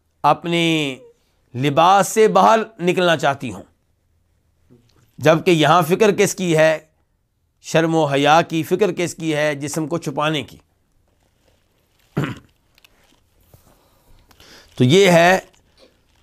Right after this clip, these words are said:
बीमारी पे सब्र करने का सवाब। अता बिन अबू रबाह, जो इस हदीस के रावी हैं, वो कहते हैं कि ये खातून जो थीं, इन्हें उम्मे ज़ुफ़र कहा जाता था।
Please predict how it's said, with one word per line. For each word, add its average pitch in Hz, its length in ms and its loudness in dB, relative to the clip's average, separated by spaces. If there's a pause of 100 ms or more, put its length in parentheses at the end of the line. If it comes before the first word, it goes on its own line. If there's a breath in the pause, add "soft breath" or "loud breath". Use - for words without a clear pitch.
(140)
बीमारी 170 560 4
पे 175 320 2
सब्र 175 320 2
करने 160 360 0
का 151 160 0
सवाब। 139 460 0 (2500)
अता 190 380 2
बिन 226 140 2
अबू 208 260 4
रबाह, 160 480 2 (640)
जो 143 160 0
इस 202 160 2
हदीस 185 300 0
के 185 140 -2
रावी 160 380 0
हैं, 131 480 -8 (720 soft breath)
वो 143 100 -2
कहते 202 380 0
हैं 220 240 -2
कि 226 80 -4
ये 190 200 -2
खातून 196 540 0
जो 175 140 -2
थीं, 180 240 -6
इन्हें 190 260 -4
उम्मे 180 480 -2
ज़ुफ़र 175 340 0
कहा 156 220 -2
जाता 147 320 -4
था। 175 180 -2